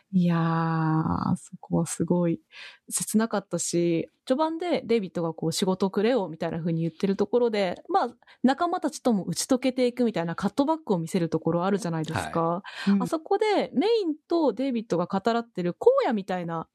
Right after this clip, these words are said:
Speaker 2: 場所あるじゃないですか。
Speaker 3: うん。はい。
Speaker 2: あれってあくまで多分ナイトシティの外である場所なんだろうけれども、あの黄色い荒野が結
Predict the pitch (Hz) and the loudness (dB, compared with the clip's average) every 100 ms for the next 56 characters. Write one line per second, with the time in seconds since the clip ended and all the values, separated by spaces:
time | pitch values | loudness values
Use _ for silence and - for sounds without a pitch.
0 | _ - 180 - 180 170 - _ - 117 | _ -4 -2 0 0 -2 -8 _ 0 2
1 | 214 185 170 160 160 - - 175 - 370 | 2 0 -4 -6 -6 -8 -4 -2 0 -2
2 | 381 - 427 415 311 220 196 175 170 196 | -4 -2 0 2 2 2 0 -2 0 0
3 | 214 220 - 190 170 170 208 - - - | 2 0 0 -2 -2 2 0 2 0 -2
4 | _ 254 254 262 - 370 370 196 185 247 | _ 0 2 0 2 2 2 -2 -2 0
5 | 233 226 214 262 233 185 175 - 170 165 | 0 2 2 4 2 0 -4 0 0 2
6 | 170 170 170 _ _ _ _ _ - 269 | 2 2 0 _ _ _ _ _ 0 2
7 | 339 392 381 349 - _ _ - - 311 | 4 4 2 -2 -10 _ _ -2 4 6
8 | 311 311 302 - _ - 311 285 202 180 | 4 2 -2 -6 _ 0 2 4 0 0
9 | 185 180 - 339 | -2 -2 -2 -2